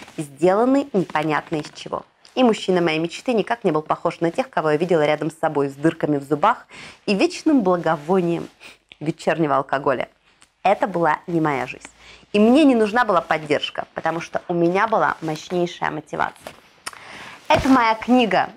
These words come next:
и если вы её прочитали, то вы большой молодец. А если нет,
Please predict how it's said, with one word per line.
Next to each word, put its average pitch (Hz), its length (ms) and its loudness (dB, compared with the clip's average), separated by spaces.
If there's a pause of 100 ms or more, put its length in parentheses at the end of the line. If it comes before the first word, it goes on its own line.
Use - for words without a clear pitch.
(100)
и 185 60 2
если 226 300 2
вы 214 120 2
её 196 220 2
прочитали, - 600 0
то 196 120 -4
вы 196 100 -2
большой 175 360 -4
молодец. 160 460 -2 (180)
А 175 120 -2
если 190 300 -4
нет, 226 280 -4